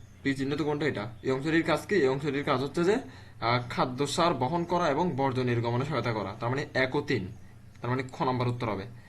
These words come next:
এরপরে পাঁচ নম্বর হচ্ছে, "কোনটি রক্ত জমাট বাঁধতে সাহায্য করে?" কোনটি হবে? আহ,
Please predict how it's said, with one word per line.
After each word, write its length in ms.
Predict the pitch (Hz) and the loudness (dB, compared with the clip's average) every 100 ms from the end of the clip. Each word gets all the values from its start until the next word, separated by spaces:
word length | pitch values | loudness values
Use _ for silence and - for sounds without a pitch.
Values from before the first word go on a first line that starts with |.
| - - - - - | -20 -20 -20 -12 -2
এরপরে 280 | 143 170 156 | 0 2 2
পাঁচ 240 | 151 147 | 2 2
নম্বর 160 | 151 165 | 2 2
হচ্ছে, 140 | 170 | 2
"কোনটি 300 | 175 143 143 | 2 2 4
রক্ত 260 | 165 156 139 | 2 2 0
জমাট 260 | 127 127 | 2 0
বাঁধতে 380 | 120 123 - 233 - - | 0 0 4 2 2 -8
সাহায্য 420 | - 143 117 123 | -6 -2 0 0
করে?" 180 | 107 92 90 - - - - - - | 0 -4 -8 -16 -18 -18 -18 -16 -6
কোনটি 280 | 127 127 160 | -2 0 2
হবে? 220 | 165 247 - - - - - - 113 | 4 2 -2 -16 -16 -16 -18 -12 -2
আহ, 480 | 120 123 123 113 | 0 2 2 0